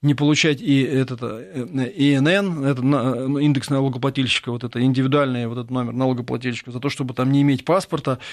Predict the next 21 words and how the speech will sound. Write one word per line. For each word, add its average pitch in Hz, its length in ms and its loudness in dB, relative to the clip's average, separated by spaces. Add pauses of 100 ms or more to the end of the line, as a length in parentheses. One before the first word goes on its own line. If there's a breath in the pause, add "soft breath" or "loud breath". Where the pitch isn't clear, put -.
(160 loud breath)
В 175 40 2
общем, 185 200 2
он 226 80 0
понёс 226 280 2
там 208 120 2
какой-то 208 260 0
такой 202 240 2
бред, 190 280 2
который 185 320 4
уже 175 180 6
вызывает 170 460 4
вопросы, 170 420 2 (320)
э, 117 40 -2
по 131 100 0
поводу 147 300 2
его 143 100 6
психического 147 460 0
состояния, 123 600 -2 (260)
если 127 200 -6
честно. 123 420 -8 (580 soft breath)
Вот. 123 420 0